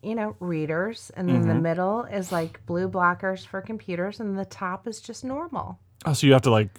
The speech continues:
Speaker 1: Yeah, it's
Speaker 2: tilt
Speaker 1: like,
Speaker 2: your head where you're
Speaker 1: mm-hmm.
Speaker 2: Oh,
Speaker 1: Which is
Speaker 2: nice.
Speaker 1: what I need, because, again, like I said, I'm an old lady. But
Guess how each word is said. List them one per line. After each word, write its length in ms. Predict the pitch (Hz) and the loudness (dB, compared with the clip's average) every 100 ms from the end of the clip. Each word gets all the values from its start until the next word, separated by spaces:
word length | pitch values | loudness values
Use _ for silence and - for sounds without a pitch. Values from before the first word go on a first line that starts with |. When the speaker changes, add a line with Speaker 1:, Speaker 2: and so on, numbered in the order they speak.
| _ _ _ - - _ _ _ _ _ _ _ _ _ _ | _ _ _ -20 -20 _ _ _ _ _ _ _ _ _ _
Speaker 1:
Yeah, 340 | 359 466 480 - | -2 0 0 0
it's 140 | 220 | 2
Speaker 2:
tilt 120 | 185 143 | 6 8
Speaker 1:
like, 80 | |
Speaker 2:
your 100 | 127 | 10
head 260 | 120 123 123 | 10 10 10
where 220 | 127 127 | 6 8
you're 260 | 123 123 - | 8 8 6
Speaker 1:
mm-hmm. 220 | 330 427 - - | 4 -2 -6 -8
Speaker 2:
Oh, 220 | 180 262 233 349 | -2 0 4 4
Speaker 1:
Which 140 | 330 | 6
is 100 | 330 | 6
Speaker 2:
nice. 60 | 277 | 8
Speaker 1:
what 180 | 320 226 | 8 8
I 60 | |
need, 520 | 214 392 330 185 233 | 6 2 2 0 -4
because, 260 | - 208 208 | -6 -4 -4
again, 280 | 196 196 160 | -4 -4 -6
like 160 | 165 | -8
I 60 | 170 | -8
said, 200 | 165 190 | -6 -4
I'm 120 | 175 | -2
an 80 | 156 | 0
old 120 | 143 | 0
lady. 360 | 165 247 196 185 - - - _ | 0 0 0 -4 -12 -20 -20 _
But 640 | 392 381 254 214 - - | 10 10 10 4 -6 -20